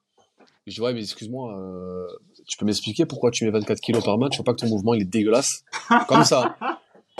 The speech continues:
Speaker 1: Je lui dis, tu, je lui dis, il est dégueulasse, t'es en train de faire de la merde, là. Tu m'expliques pourquoi tu fais ça ?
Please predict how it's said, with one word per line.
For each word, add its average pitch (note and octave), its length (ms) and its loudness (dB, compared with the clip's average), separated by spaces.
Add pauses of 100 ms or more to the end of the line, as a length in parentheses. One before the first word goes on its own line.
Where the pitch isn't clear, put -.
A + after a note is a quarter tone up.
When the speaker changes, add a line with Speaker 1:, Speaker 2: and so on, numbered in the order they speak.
(140)
Speaker 1:
Je A#2+ 60 -4
lui C#3+ 80 2
dis, G3+ 100 2
tu, - 260 -6
je G#2 60 -8
lui B2+ 80 -4
dis, E3 300 -6 (120)
il G2+ 100 -8
est G#2+ 40 -8
dégueulasse, A#2 400 0
t'es - 40 -8
en A#2 40 -4
train A#2+ 140 -8
de A#2 40 -12
faire A#2 140 -4
de A2+ 80 0
la A#2 80 -2
merde, B2+ 260 -6
là. G2+ 100 -10
Tu - 140 -16
m'expliques G#2+ 280 -12
pourquoi D#3+ 180 -2
tu D#3 100 -10
fais C#3+ 80 -6
ça ? D3 140 -4